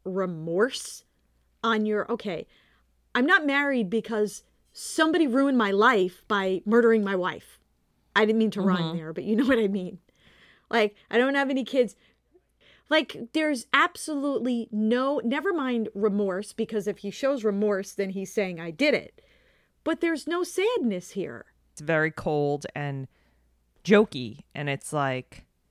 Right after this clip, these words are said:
Speaker 2: just a slap in the face for the family.
Speaker 1: Completely. It's a punch. It's a, literally a kick in the gut.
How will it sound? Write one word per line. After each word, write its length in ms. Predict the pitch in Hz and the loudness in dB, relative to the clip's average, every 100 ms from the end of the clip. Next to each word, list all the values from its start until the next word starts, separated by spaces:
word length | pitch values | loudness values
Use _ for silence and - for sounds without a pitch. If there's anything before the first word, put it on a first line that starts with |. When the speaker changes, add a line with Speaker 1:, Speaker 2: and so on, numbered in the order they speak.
| _ _ _ _ _ _ _ _ _ - | _ _ _ _ _ _ _ _ _ -6
Speaker 2:
just 560 | 151 127 - - - _ _ _ _ | -6 -4 -10 -16 -20 _ _ _ _
a 60 | |
slap 380 | 147 - 185 156 | -10 0 2 2
in 80 | 160 | -2
the 80 | 143 | -6
face 320 | - 135 - | -4 -6 -8
for 140 | - | -10
the 80 | 131 | -10
family. 520 | - 135 131 123 85 - _ _ _ _ _ - - 110 113 113 - | -6 -6 -6 -10 -14 -18 _ _ _ _ _ -14 -12 -10 -8 -10 -12
Speaker 1:
Completely. 800 | - 269 - - 311 370 370 190 | -6 -4 -4 -4 4 4 4 0
It's 140 | 175 233 | -2 -6
a 40 | |
punch. 360 | - - 320 294 | -8 -10 -10 -2
It's 160 | 247 240 | -2 0
a, 80 | 226 | -6
literally 580 | - 220 247 339 302 202 | -4 -6 -4 -2 0 0
a 40 | 180 | 0
kick 380 | - - 294 262 | -8 -10 -8 -4
in 80 | |
the 80 | 220 | -6
gut. 420 | 156 208 233 - | -6 -4 -4 -6